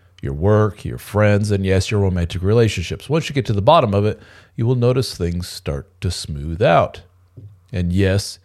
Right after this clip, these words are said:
you will have better romantic partner candidates just seemingly pop out of the woodwork.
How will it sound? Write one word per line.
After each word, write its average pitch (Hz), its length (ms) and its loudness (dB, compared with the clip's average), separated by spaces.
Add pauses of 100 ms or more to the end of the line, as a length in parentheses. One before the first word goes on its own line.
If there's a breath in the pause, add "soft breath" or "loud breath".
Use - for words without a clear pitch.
(280 soft breath)
you 90 140 -2
will 87 80 2
have 92 240 0
better 95 280 4
romantic 92 680 0
partner 95 340 0
candidates 127 560 2
just - 260 -4
seemingly 196 540 -4
pop 131 300 2
out 110 100 4
of 107 80 4
the 104 60 4
woodwork. 82 480 0